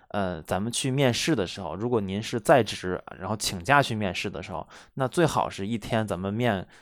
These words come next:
多面几个吧，对吧？我说的比较实在啊，一天可能面，呃，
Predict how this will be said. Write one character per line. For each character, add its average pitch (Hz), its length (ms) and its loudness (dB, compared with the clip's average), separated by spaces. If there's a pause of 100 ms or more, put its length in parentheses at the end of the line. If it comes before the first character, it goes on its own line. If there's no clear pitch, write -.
(120)
多 113 100 2
面 120 240 4
几 76 140 -8
个 64 100 -10
吧， - 260 -10
对 107 80 -4
吧？ 95 120 4
我 92 120 2
说 117 200 0
的 113 40 2
比 101 80 -4
较 90 120 0
实 - 260 -6
在 104 320 4
啊， 95 240 0 (280)
一 131 100 -4
天 127 260 2
可 107 140 -4
能 92 180 -4
面， 113 320 0 (280)
呃， 92 300 -8